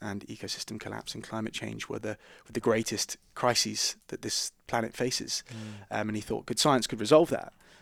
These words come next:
Speaker 1: but he's come to realise that actually, like, greed, apathy and selfishness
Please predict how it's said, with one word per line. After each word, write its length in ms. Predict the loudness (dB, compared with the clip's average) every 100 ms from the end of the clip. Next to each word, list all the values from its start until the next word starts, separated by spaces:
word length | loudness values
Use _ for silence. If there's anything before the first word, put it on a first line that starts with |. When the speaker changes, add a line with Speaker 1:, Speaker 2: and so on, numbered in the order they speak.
| -20 -2
Speaker 1:
but 160 | 0 2
he's 220 | 0 0
come 240 | 0 0
to 100 | 0
realise 380 | 2 4 4 0
that 100 | -2
actually, 400 | -2 -4 -4 -6
like, 160 | -8 -10 -8
greed, 320 | -4 -2 -2
apathy 340 | -4 -6 -8 -6
and 120 | -2
selfishness 680 | -2 -2 -4 -6 -6 -8